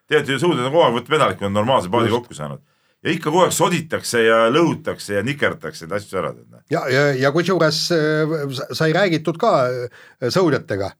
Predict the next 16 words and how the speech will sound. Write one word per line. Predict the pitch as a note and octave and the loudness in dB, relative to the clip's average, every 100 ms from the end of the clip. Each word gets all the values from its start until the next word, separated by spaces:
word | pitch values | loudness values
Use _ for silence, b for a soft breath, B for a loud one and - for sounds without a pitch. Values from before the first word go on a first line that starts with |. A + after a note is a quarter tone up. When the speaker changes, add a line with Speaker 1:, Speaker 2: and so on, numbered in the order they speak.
| _ _ | _ _
Speaker 2:
et | A#2 | -2
äkki | G3 G3+ D3+ | -2 -2 -2
tuua | F#3+ E3 D3 D3+ | 2 2 2 2
ikkagi | A3 - C3 A#2 | -2 -2 -2 0
peatreeneriks | F#3+ D#3+ C#3 D3 C3+ B2 - | 2 2 2 0 0 -4 -4
tagasi | F#3+ D3 C3 | -2 0 0
Tatjana | C#3+ C3+ G3 D3+ E3+ | -2 0 0 2 2
Jaanson. | G3+ A2 G2 b b _ | 2 0 -6 b b _
Tema | G3+ G3+ B2+ | 0 2 2
on | A#2 | 2
niisugune | D3+ F#3+ C3+ - A2 | 2 0 -4 -8 -4
käremutt, | F3 E3+ B2+ F3 F3 - | 0 2 2 0 -2 -10
et | G#2+ | -4
tema | E3 F3 B2+ | -2 0 2
ei | C3 | 2
lase | E3 | 2